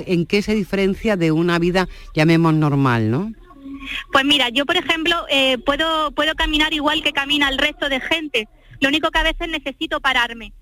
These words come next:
Speaker 2: Necesito pararme porque a lo mejor tengo una, una hipoglucemia, necesito descansar, necesito remontarla, pero luego yo sigo. O si tengo una hiperglucemia, lo mismo, tengo que parar,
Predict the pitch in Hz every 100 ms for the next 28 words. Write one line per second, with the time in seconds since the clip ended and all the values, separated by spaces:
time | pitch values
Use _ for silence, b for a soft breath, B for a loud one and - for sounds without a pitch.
0 | - _ 262 269 285 294 302 302 311 311
1 | 294 269 254 294 285 294 294 294 - -
2 | 294 285 294 285 262 262 254 - 294 285
3 | 240 190 b b - 269 262 285 302 330
4 | 294 277 - 285 269 262 262 269 285 294
5 | 277 254 262 277 262 247 214 b - 277
6 | 269 311 403 370 - 302 269 214 - -
7 | - - - 240 277 269 330 320 311 285
8 | 262 254 254 240 - 330 311 240 233 247
9 | 285 294 240 240 269 285 285 254 269 254